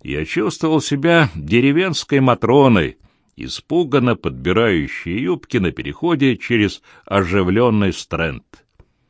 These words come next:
Дэвис же был как уличный мальчишка, который бесстрашно лавирует под копытами лошадей. При этом он то и дело разражался тирадой насчёт того, как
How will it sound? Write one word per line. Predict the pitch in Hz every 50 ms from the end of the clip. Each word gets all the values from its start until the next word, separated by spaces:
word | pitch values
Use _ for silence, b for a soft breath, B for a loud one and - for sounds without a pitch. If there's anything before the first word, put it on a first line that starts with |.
| _ _ _ _ _ _ -
Дэвис | - - - 82 90 156 190 202 185 165 160 156 147
же | 123 107 - 131 123 98
был | 80 80 107 98 90 -
как | - 98 87 - _ - _ _ -
уличный | 220 220 208 185 156 135 - - - - 104 92
мальчишка, | 82 76 69 67 - - 90 90 87 - - - - 67 - - B B B B B B B B B
который | - 104 - - 135 131 123 117 113 98
бесстрашно | 78 67 65 - 110 123 - - - - - - - 165 165 147 - - - - 117 117
лавирует | 117 120 120 120 151 175 170 156 147 143 131 - - _
под | - 120 - - -
копытами | - - 113 - _ - 147 135 - - 110 95 95
лошадей. | 87 82 80 - - 82 69 60 67 65 60 52 - _ _ _ _ _ _ _ _ _ _ _ _ _ _
При | - - 67 85
этом | 113 143 143 - - 98 101
он | 123 127 123 - b b b b _
то | - 147 143
и | 82 69
дело | 65 64 - 98 135 147 135 120 117 104 - b b b b b b b
разражался | b 87 90 110 107 90 107 110 120 113 95 127 156 165 147 - - - 135 123 107
тирадой | - - 113 110 110 131 160 175 165 135 117 123 104
насчёт | 87 90 101 107 - - - 139 127 - - _ _ -
того, | 95 95 98 135 160 147 -
как | - - 87 73